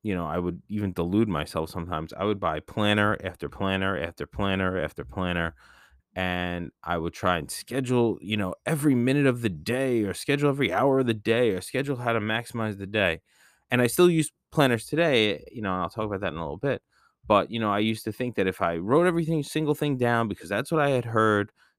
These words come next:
that it's somehow going to solve all of my time management problems, or it's gonna solve all of my, um, issues overall. And that just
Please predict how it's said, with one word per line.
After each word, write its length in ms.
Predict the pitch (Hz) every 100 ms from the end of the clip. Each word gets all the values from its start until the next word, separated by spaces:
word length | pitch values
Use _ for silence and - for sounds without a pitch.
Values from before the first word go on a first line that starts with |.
| -
that 120 | 92
it's 100 | -
somehow 300 | 131 127 107
going 320 | 104 98 98
to 260 | - 98 95
solve 360 | - 101 92
all 180 | 92 85
of 60 | 90
my 240 | 90 82
time 320 | 80 - 85
management 480 | 80 76 76 76 69
problems, 460 | - 71 69 71 71
or 100 | 65
it's 120 | 73
gonna 160 | - 82
solve 340 | - 110 113
all 300 | 78 82 92
of 80 | 82
my, 500 | 85 78 80 78 80 - _ _ _ _ _ _ -
um, 340 | 87 80 78 -
issues 580 | 107 98 - 87 85 -
overall. 560 | 98 85 82 76 57 69
And 140 | 101
that 120 | 117
just 240 | 131 127